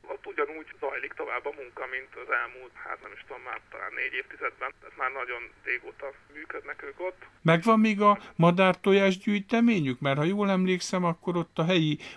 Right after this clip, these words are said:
Speaker 2: már használaton kívüli vasútállomás épületében volt egy időben egy tojásgyűjtemény.
Speaker 1: Igen, hát mondjuk én magam ezt a gyűjteményt már nem néztem legalább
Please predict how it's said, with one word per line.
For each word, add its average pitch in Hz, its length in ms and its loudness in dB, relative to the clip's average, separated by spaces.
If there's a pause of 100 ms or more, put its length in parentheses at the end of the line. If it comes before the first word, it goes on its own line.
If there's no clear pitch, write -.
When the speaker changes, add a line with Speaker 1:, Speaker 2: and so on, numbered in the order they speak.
Speaker 2:
már 143 180 4
használaton 131 800 4
kívüli 131 640 2 (180)
vasútállomás 120 1000 4
épületében 113 1200 0 (220)
volt 127 360 2
egy 117 180 0
időben 117 500 0
egy 110 280 0
tojásgyűjtemény. 107 1300 -2 (160)
Speaker 1:
Igen, 175 260 0
hát - 140 -4
mondjuk 165 220 -10
én 170 100 -2
magam 165 360 0 (200)
ezt - 220 -14
a 147 100 -4 (160)
gyűjteményt 139 460 -8
már 139 140 -4
nem 143 200 -4
néztem 131 340 -10
legalább 123 340 0